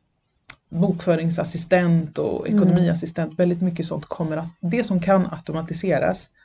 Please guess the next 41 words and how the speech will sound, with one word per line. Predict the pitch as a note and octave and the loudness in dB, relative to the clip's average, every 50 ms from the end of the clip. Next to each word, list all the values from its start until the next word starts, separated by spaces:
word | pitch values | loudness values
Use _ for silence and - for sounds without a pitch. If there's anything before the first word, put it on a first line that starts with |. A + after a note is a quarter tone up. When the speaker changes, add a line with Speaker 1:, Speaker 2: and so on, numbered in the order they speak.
| _ - | _ -12
Speaker 1:
och | - F3 E3 | -10 -4 -4
digitaliseras | E3 D#3+ E3+ E3+ E3 D#3+ D#3 D#3 D3+ - - - E3+ E3+ | -2 -2 -2 -2 -2 -2 -2 -2 -2 -2 -2 -2 -2 -4
kommer | - - - - F3+ E3+ D3+ C#3 C#3+ | -8 -12 -2 0 2 2 2 2 0
att | C#3+ D3 C#3+ F3 | -2 -2 -2 0
göra | E3 D#3 E3+ F3 - | 2 2 2 2 0
det. | - - E3+ E3+ G3 | -2 -4 -6 -8 -10
Speaker 2:
Absolut. | F#3+ - - - - G#3+ G#3+ A#3+ F3+ | -12 -12 -16 -16 -12 -10 -6 -2 2
Speaker 1:
Det, | E3+ F#3+ F3+ - | 4 6 6 4
det | - E3 F3 | 4 2 4
måste | E3+ E3+ D#3+ D#3+ - - D#3+ | 4 4 2 0 -2 -4 -4
man | D#3 D#3 - | -2 -2 -2
liksom | - - E3+ E3+ - D#3 D3+ | -2 -4 -6 -6 -6 -6 -4
ha | D#3+ D#3 D3+ | -4 -4 -4
i | D3+ | -2
beräkning. | D#3+ F3+ G3+ F#3+ E3+ E3+ - - F3+ F3 | 0 2 2 2 0 -2 -6 -10 -12 -10
Så | E3+ - E3 | -6 -6 -6
att | E3 E3+ - _ _ _ _ _ _ _ _ _ _ _ _ _ | -6 -6 -12 _ _ _ _ _ _ _ _ _ _ _ _ _
har | _ F3+ E3+ | _ 0 2
du | E3+ D#3+ | 2 2
liksom | E3 E3+ E3+ - E3+ E3+ | -2 -2 0 0 0 2
tänkt | F#3 F#3 E3+ E3 E3 - | 4 4 4 2 2 2
att | D#3+ D3+ - - - - - _ - | -2 -2 -2 -10 -18 -20 -20 _ -6
satsa | - F#3 E3+ E3+ - G#3 | -6 -6 -6 -2 -2 -2
på | - F3 | 0 2
en | E3+ D#3+ | 0 0
karriär | D#3+ - D#3+ D#3 E3 F3 E3 D#3 | 0 0 0 2 2 4 2 2
inom | D#3 D#3 D#3 D#3+ E3 E3+ | 0 -2 -2 0 2 2
det | E3+ G3+ F3+ F3 F3 F3 E3+ | 2 2 0 0 0 0 0
så | - - E3 E3 E3+ E3+ - _ _ _ _ _ _ _ - | -2 -2 -2 -2 -2 -4 -8 _ _ _ _ _ _ _ -8
så | - F3 | -8 -4
fundera | E3+ F#3 E3+ E3+ F3 F3 E3+ E3 | 0 2 4 4 4 4 4 2
istället | D#3 - - E3+ D#3 D#3 D#3+ - | 0 -2 -2 -2 -2 -2 -4 -4
på | - E3 D#3 | -2 -2 -2
vad, | D3 C#3+ D#3+ D#3+ D#3+ - - - | -2 0 -2 -2 -2 -4 -8 -4
vad | E3 E3+ E3 | -2 0 0
är | D#3 D3+ D3 | 0 0 -2
det | D3 D#3 D#3 | -2 -2 -2
med | D#3+ D#3 D3+ | -2 -4 -2
det | D3 G3 G3+ F#3+ E3+ E3 E3+ | -2 -2 2 2 0 0 0
som | - D#3+ D#3 D3+ D3+ | -4 -4 -4 -2 -2
gör, | D3+ D3 - - | -2 -4 -4 -6